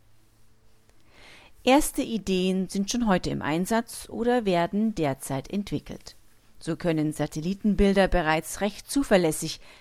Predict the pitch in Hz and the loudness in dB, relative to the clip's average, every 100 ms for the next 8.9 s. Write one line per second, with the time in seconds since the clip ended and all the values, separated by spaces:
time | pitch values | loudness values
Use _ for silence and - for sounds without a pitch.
0 | - - 226 240 247 196 185 202 202 - | -20 -2 4 4 6 6 6 4 0 2
1 | 190 190 - 196 196 185 190 185 180 233 | 0 0 -4 -2 0 0 -2 -4 -2 -2
2 | 240 - - 170 - - 156 165 123 196 | -2 -2 -2 -2 -4 -8 -4 -4 -4 -8
3 | - _ - - - - - - 196 196 | -14 _ -20 -20 -20 -12 -8 2 4 6
4 | 208 208 190 180 - - 165 202 208 196 | 4 2 0 -2 -8 0 2 2 -2 -6
5 | - 196 214 226 202 190 196 180 180 175 | 0 4 8 8 6 2 0 0 0 -2
6 | - - 202 220 233 233 - - - - | -4 -2 0 2 2 0 -8 -20 -20 -4
7 | 254 226 190 - 175 - 160 151 220 214 | 2 2 0 -2 -4 -2 -4 0 -2 0
8 | 160 147 143 - 151 135 - - | 0 0 -2 -4 -6 -4 -6 -10